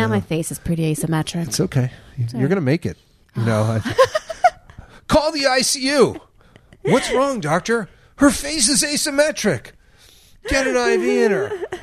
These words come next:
Speaker 1: No, and it's true. People really do feel that way, though, after surgery.
Speaker 2: Of course,
Speaker 1: They don't
Speaker 2: yeah.
Speaker 1: feel that way before surgery.
Speaker 2: No.
Speaker 1: So
Speaker 2: But
Speaker 1: I always recommend to people, t-, and I try to point all these out, "Well, your nostrils are very asymmetric before surgery. They're going to be asymmetric after surgery."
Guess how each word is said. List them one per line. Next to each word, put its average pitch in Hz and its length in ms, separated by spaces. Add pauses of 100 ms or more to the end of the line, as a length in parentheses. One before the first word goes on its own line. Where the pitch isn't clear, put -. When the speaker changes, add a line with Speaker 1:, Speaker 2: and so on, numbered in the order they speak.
(880)
Speaker 1:
No, 165 200
and 107 120
it's - 160
true. 226 220
People 120 340
really 123 280
do 117 180
feel 190 300
that 123 160
way, 110 160
though, 110 180
after 135 400
surgery. - 340
Speaker 2:
Of 311 120
course, - 260
Speaker 1:
They 151 100
don't 208 140
Speaker 2:
yeah. - 60
Speaker 1:
feel 247 100
that 254 80
way 226 100
before 196 300
surgery. - 460
Speaker 2:
No. 208 320 (480)
Speaker 1:
So - 180
Speaker 2:
But 123 60
Speaker 1:
I 147 140
always 220 280
recommend 127 480
to 107 60
people, 98 420
t-, - 160
and 131 140
I 120 100
try 131 360
to 123 80
point 117 220
all 110 100
these 101 140
out, 92 160
"Well, 113 120
your 110 140
nostrils 120 440
are 113 60
very 107 300
asymmetric 98 600
before 90 300
surgery. 92 400
They're 101 120
going 104 300
to 104 80
be 104 100
asymmetric 95 520
after 104 260
surgery." - 300